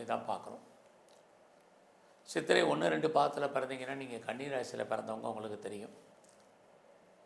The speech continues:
சித்திரை நட்சத்திரம் மூணு, நாலு பாதத்துல பிறந்திருந்தீங்கன்னா, நீங்க துலாம் ராசியில பிறந்திருக்கீங்க, உங்களுக்கு தெரியும். இங்க பார்த்தீங்கன்னா,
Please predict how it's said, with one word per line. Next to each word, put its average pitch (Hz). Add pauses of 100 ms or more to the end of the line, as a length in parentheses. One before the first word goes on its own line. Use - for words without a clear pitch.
சித்திரை 156
நட்சத்திரம் 143
மூணு, 151
நாலு 135 (100)
பாதத்துல 120
பிறந்திருந்தீங்கன்னா, 110 (360)
நீங்க 127 (1040)
துலாம் 123
ராசியில 113
பிறந்திருக்கீங்க, 104
உங்களுக்கு 101
தெரியும். - (1080)
இங்க 151 (100)
பார்த்தீங்கன்னா, 156